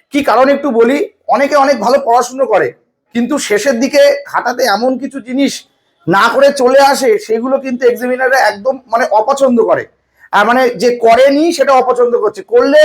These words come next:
খাতাটাকে আরো হয়তো ভালোভাবে তারা, আহ, দেখতো বা ভালোভাবে তাদেরকে দেখতে সুবিধা হতো। যেমন একটু বলি, আমি প্রথমে ফিজিক্যাল সায়েন্সের কথা বলছি। ফিজিক্যাল সায়েন্সে প্রথমে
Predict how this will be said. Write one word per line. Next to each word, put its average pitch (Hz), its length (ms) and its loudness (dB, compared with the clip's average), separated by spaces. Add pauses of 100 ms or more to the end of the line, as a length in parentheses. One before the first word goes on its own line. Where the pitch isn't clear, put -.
(120)
খাতাটাকে 240 360 -4
আরো 240 180 2
হয়তো 247 200 0
ভালোভাবে 226 440 2
তারা, 240 340 2 (200)
আহ, 208 380 2
দেখতো 247 440 0
বা 233 80 2
ভালোভাবে 226 440 2
তাদেরকে 240 340 -2
দেখতে 214 340 -6
সুবিধা 233 380 -2
হতো। 165 180 2
যেমন 226 180 2
একটু 269 160 -4
বলি, 208 320 0 (1200)
আমি 254 180 2
প্রথমে 262 280 2
ফিজিক্যাল 240 340 0
সায়েন্সের 254 320 -2
কথা 208 180 2
বলছি। 151 260 -4
ফিজিক্যাল 214 400 -4
সায়েন্সে 254 420 -2
প্রথমে 208 680 0